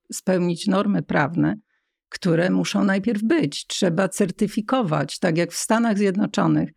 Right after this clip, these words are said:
Certyfikacja, tak naprawdę pierwsza umowa, którą podpisał właśnie Utah, t-, ta firma, e, energetyczna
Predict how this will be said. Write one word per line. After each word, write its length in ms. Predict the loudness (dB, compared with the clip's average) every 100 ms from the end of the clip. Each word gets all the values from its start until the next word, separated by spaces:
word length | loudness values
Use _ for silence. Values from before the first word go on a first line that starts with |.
| _ _ _ _ _
Certyfikacja, 920 | 0 0 0 -2 -2 0 -2 0 -2
tak 180 | 0 0
naprawdę 500 | 0 0 0 0 -2
pierwsza 480 | 0 0 0 -2
umowa, 420 | 0 2 2 0 -2
którą 280 | 0 -2
podpisał 600 | 0 -4 -4 -6 -2 -2 0
właśnie 440 | -2 0 0 0
Utah, 460 | 0 -2 -2 -2 -2
t-, 300 | -2 0 -2
ta 200 | -2 -2
firma, 600 | 0 0 2 2 0 -4 -4
e, 340 | -4 -6 -6
energetyczna 840 | -4 -2 -2 -2 -4 -2 -2 -2